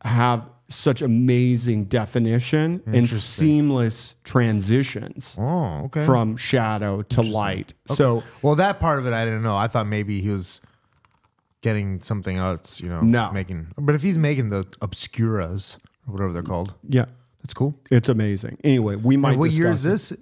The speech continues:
Speaker 2: ish?
Speaker 1: it. He, he was fifteenth century, I believe. Fifteen or
Speaker 2: Wow.
Speaker 1: sixteenth
Speaker 2: How do they
Speaker 1: century.
Speaker 2: direct the light so easy? Like, how does he direct the lights?
Speaker 1: I don't know. It's wild stuff, though.
Speaker 2: Wow.
Speaker 1: If you do wanna
Speaker 2: I'll take a look into
Speaker 1: get
Speaker 2: that.
Speaker 1: a
Speaker 2: That's
Speaker 1: head
Speaker 2: cool.
Speaker 1: start on it,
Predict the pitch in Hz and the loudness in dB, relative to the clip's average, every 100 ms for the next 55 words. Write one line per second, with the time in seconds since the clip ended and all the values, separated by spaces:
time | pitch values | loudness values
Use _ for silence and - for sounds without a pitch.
0 | - 208 120 120 - - 117 127 202 - | -2 -2 -2 -6 -6 -6 -2 2 0 -2
1 | 107 - 107 107 - 123 - - 107 127 | -6 -4 -6 -6 -4 -6 -4 -6 -6 -6
2 | 117 110 - 156 - 175 131 - 104 - | -4 -4 -2 -2 0 0 -2 -2 -6 -4
3 | 113 117 175 147 117 110 123 104 85 160 | -2 0 0 0 0 -2 -2 -4 -4 -4
4 | 175 - 107 98 92 - 95 104 156 143 | -4 -6 -4 -4 -6 -6 -6 -4 -4 -4
5 | 98 110 120 78 78 160 156 101 101 98 | -4 -6 -6 -10 -8 -6 -4 -4 -2 0
6 | 92 98 - 101 120 117 120 104 98 95 | 0 -4 -2 0 2 2 2 2 -4 -6
7 | - 104 98 - 92 101 90 87 - 123 | -6 -6 -6 -6 -4 -2 -2 -2 0 2
8 | 123 123 139 139 135 123 117 117 127 117 | 2 2 2 2 2 2 2 2 0 -2
9 | 120 98 127 113 117 113 - 123 117 117 | -2 0 2 2 2 0 0 0 2 0
10 | 120 123 131 | 0 0 0